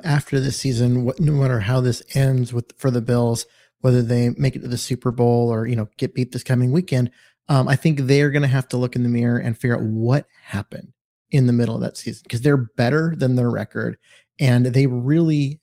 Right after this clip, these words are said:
are talented enough and were playing well enough at the beginning and end of the season to have been that number one seed, but they ended up as the three seed, and now they have to go on the road, um, and play a very, very good Chiefs team this weekend. Um,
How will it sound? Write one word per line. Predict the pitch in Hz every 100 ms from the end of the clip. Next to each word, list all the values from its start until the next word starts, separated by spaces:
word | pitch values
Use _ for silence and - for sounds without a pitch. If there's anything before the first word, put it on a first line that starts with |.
| _
are | 123
talented | 120 - 151 156 147 135
enough | 123 120 117 -
and | 127
were | 113
playing | - 180 165 135
well | 123 151
enough | 139 117 -
at |
the | 113
beginning | 120 131 131
and | 120 127
end | 143
of |
the | 123
season | 120 123 117 120 _ - _
to | - 143
have | 117 135 113 -
been | 127 160 139
that | 117
number | 131 123 113
one | 107 123 135
seed, | - 113 107
but | 113 -
they | 135
ended | 165 160
up | 156
as | 127
the | 123
three | - 131 151
seed, | 151 107 104 123 139 _ _ _ -
and | 123 120 120
now | 117 117
they | 135
have | 131 127
to | 131
go | 131
on | 131 120 135
the |
road, | 135 113 113 117 139 _ _ _ -
um, | 123 123 123 123
and | 127
play | - 123
a |
very, | 117 107 120 123 120 113 -
very | 127 131 127
good | 117 110
Chiefs | 104 - 113 -
team | - 110 107
this | 110 -
weekend. | 120 - 104 110 _ _ _ -
Um, | 120 117 113 110 113